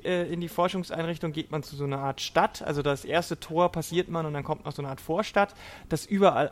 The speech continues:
Autowracks im Boden versunken sind und alles ist verlassen. Also das könnte auch hindeuten, dass irgendeine Art Katastrophe stattgefunden hat.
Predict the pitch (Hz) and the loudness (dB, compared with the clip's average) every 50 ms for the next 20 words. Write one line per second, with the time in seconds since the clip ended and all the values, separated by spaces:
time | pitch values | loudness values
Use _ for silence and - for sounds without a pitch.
0 | - - - 151 185 190 - 180 151 - - 143 147 151 165 170 - - - - | 2 6 8 8 8 8 4 0 0 0 -2 4 8 8 8 8 6 -4 -6 -2
1 | - - 165 147 - - 165 160 170 180 175 175 156 - 170 156 - 160 165 170 | -2 -2 -2 -2 -2 0 2 4 4 4 4 2 -2 0 -2 -2 0 2 0 0
2 | 175 - 160 165 156 139 151 156 160 160 156 156 - 151 151 - 147 151 147 - | 0 0 -2 -4 -2 0 0 0 2 2 0 0 -2 -4 -4 -2 0 0 -2 -2
3 | - 160 - - - 160 147 147 147 170 175 - - - 180 175 170 170 170 - | -4 -8 -8 -4 -2 0 2 2 2 2 0 0 -2 -2 0 0 0 0 -2 -4
4 | - - - 214 - - 156 156 151 165 160 156 - - - - - - - - | -10 -14 -14 -12 -2 4 4 6 6 6 4 4 0 -16 -20 -20 -20 -20 -20 -20
5 | - - - 170 165 151 - - - 180 175 170 185 - 101 151 151 160 170 160 | -12 0 4 4 4 4 4 0 2 2 2 2 2 -2 -2 0 0 0 0 4
6 | 160 160 165 156 156 156 156 - - - 165 151 156 151 151 147 147 - - - | 6 4 4 4 4 -2 -4 -2 0 -2 -2 -2 -2 -2 -2 -2 -2 -4 -6 -12
7 | - - - 139 - - - - 156 160 185 - - 220 - - 208 208 - - | -10 -4 -4 -4 -4 -4 -6 0 4 4 4 4 2 -2 2 2 2 2 0 -4
8 | 202 - - 220 214 220 - 202 196 208 233 226 - | -12 -2 0 0 0 0 2 2 4 4 2 0 -2